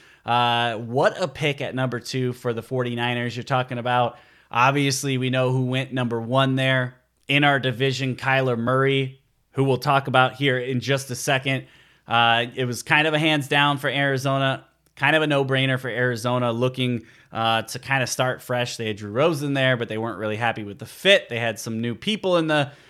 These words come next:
front office. They went and got that pick. But man, Nick Bosa falling in the lap at number two. Niners didn't even have to think about it.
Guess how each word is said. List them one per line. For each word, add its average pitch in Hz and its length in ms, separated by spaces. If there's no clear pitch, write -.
front 160 240
office. 147 480
They 127 100
went 139 200
and 135 80
got 135 160
that 131 240
pick. 143 220
But 139 140
man, 143 240
Nick 190 260
Bosa 135 320
falling 156 460
in 143 80
the 131 80
lap 123 300
at 120 100
number 120 260
two. 120 380
Niners 131 400
didn't 131 220
even 123 180
have 120 200
to 104 100
think 190 280
about 117 320
it. 110 160